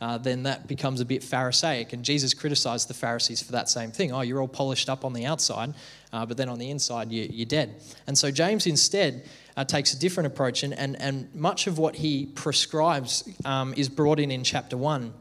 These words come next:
Firstly, he says we need to accept, we need to accept the word of God, which is that the word of God that has been sown into our hearts, the gospel, the message of Jesus, that Jesus came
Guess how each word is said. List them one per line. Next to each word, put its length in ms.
Firstly, 460
he 140
says 380
we 100
need 140
to 80
accept, 600
we 120
need 100
to 120
accept 600
the 80
word 200
of 100
God, 380
which 220
is 520
that 340
the 80
word 180
of 80
God 220
that 80
has 100
been 220
sown 320
into 280
our 80
hearts, 380
the 140
gospel, 640
the 60
message 460
of 80
Jesus, 420
that 140
Jesus 400
came 360